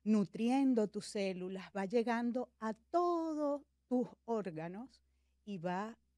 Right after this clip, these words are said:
dando esa vitalidad, ¿ok? Entonces, es importante, yo, por ejemplo, si ustedes lo ven, se los voy a mostrar para que vean que en mi caso <laughs> no hay casa de herrero,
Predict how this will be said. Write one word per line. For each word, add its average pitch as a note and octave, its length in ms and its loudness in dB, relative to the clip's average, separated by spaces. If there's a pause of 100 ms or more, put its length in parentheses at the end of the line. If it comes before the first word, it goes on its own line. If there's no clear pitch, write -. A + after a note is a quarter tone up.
(260)
dando F#3 600 -4
esa F3 300 -8
vitalidad, D3 800 -12 (480)
¿ok? A3+ 300 -12 (500)
Entonces, D#3 760 -4 (220)
es B3 180 -2
importante, A3+ 960 2 (320)
yo, G3 280 2
por A#3+ 140 0
ejemplo, G#3+ 600 -2 (260)
si - 160 -8
ustedes F#3+ 360 0
lo A3+ 160 0
ven, F#3+ 380 -2
se E3+ 80 -20
los D3+ 160 -20
voy D#3 140 -14
a F3 60 -8
mostrar E3 460 -2
para F3+ 200 -8
que D#3 120 -20
vean E3 320 -20 (520)
que G#3 120 -12
en G#3+ 120 -14
mi G#3+ 100 -20
caso C4 560 -6 (180)
<laughs> D#4 380 12 (320)
no A3+ 200 2
hay C#4+ 240 6
casa C4 500 4
de F#3+ 220 8
herrero, G3+ 680 2